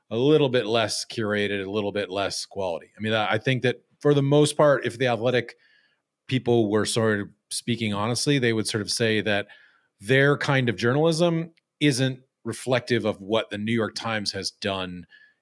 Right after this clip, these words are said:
in journalism for a long, long time. And my hope incredibly would be that the New York Times would slowly over time apply its same standards to the writers for The Athletic,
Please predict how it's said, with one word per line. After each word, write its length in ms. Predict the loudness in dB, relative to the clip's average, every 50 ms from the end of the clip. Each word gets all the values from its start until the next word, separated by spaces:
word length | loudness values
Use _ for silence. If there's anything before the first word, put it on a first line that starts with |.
| _ -8
in 140 | -6 -4
journalism 640 | -2 0 0 0 0 0 -2 -2 -4 -6 -6 -8 -10 _ _ _ _
for 260 | -20 -10 -4 -2 0
a 80 | 0 0
long, 400 | 0 0 0 2 2 0 -2 -4
long 300 | -6 -6 -6 -8 -8 -8
time. 380 | -8 -6 -6 -6 -8 -10 -14 _ _ _ -4
And 320 | -2 -2 -2 -2 -4 -6 -12 _ _
my 340 | -4 0 2 2 4 4 2
hope 420 | 0 2 4 4 4 4 4 0 -8 -14 -14 -16 _ _ _ _ -6
incredibly 800 | -2 -2 0 0 -2 -6 -10 -6 0 2 4 6 6 6 6 6
would 160 | 6 4 4
be 160 | 4 2 2 2
that 160 | 2 0 -2
the 60 | 0
New 100 | 0 2
York 140 | 2 0 0
Times 280 | 0 -2 -2 -2 -2 -2
would 260 | -4 -4 -4 -6 -12 -16 -20 -20 -20 -20 -20 -20 _ _
slowly 480 | -10 -10 -2 2 4 4 4 6 4 4
over 220 | 4 4 2 0
time 460 | -2 -2 -2 0 0 0 0 -2 -4 -2 -4
apply 560 | -4 -4 -4 -10 -4 0 2 4 4 4 2
its 300 | 2 2 0 0 0 -2
same 640 | -2 -2 0 0 0 0 -2 -2 -4 -6 -8 -10 _ _ _ _
standards 760 | -4 -2 -2 0 0 0 2 2 2 2 2 0 -2 -6 -8 _ -14 -20 -20 _ _ -6
to 580 | 0 2 4 4 6 6 4 4 2 0 -2 -6 _ _ -10
the 160 | -8 -6 -4
writers 380 | 0 0 2 2 2 2 0 0
for 120 | -4 -4
The 120 | -4 -2
Athletic, 540 | -2 -2 -2 -2 0 2 2 0 -2 -6 -16